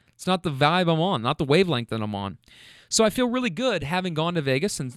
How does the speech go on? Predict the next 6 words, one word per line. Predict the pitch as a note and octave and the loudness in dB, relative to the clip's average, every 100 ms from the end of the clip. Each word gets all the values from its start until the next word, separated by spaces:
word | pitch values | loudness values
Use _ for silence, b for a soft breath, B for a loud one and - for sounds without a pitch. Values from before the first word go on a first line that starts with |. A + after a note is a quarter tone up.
| - | -2
and, | C3 B2 - _ - | -2 -2 -10 _ -8
you | D#3 | -2
know, | B2+ G#3+ b b b b b | -2 -4 b b b b b
drink | A#2+ B2+ C#3+ G#3+ - _ _ _ | 0 2 2 -2 -12 _ _ _
and | C#3 D3+ D3+ D#3+ D#3+ _ _ G3 | 0 2 0 -4 -12 _ _ -4
look, | D#4+ | -2